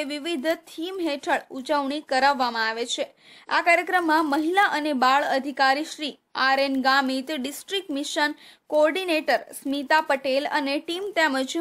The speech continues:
મહિલા સુરક્ષા સમિતિના સભ્યો, સી ટીમ, પી બી એસ સી, એકસો એક્યાસી મહિલા હેલ્પલાઇન સખી વન સ્ટોપ સેન્ટરના અધિકારીઓ હાજર રહ્યા હતા.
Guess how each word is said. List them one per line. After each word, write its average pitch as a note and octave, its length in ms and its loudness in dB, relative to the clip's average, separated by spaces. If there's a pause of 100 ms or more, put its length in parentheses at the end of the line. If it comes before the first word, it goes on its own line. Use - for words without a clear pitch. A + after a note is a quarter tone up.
મહિલા D4+ 380 0
સુરક્ષા E4 580 -2
સમિતિના D#4 600 -2
સભ્યો, C4+ 400 -4 (380)
સી F4+ 280 -4
ટીમ, F#4 300 -6
પી D#4 180 -6
બી D4+ 220 -2
એસ D4 240 0
સી, C4+ 140 -8 (400)
એકસો E4 460 -2
એક્યાસી F#4 580 0
મહિલા D4+ 400 2
હેલ્પલાઇન C#4+ 640 0
સખી D4 440 -4 (180)
વન C4+ 200 -2
સ્ટોપ C#4+ 440 0
સેન્ટરના C#4 640 2
અધિકારીઓ D4+ 720 0 (100)
હાજર C#4+ 380 2
રહ્યા A#3 280 -6
હતા. - 200 -8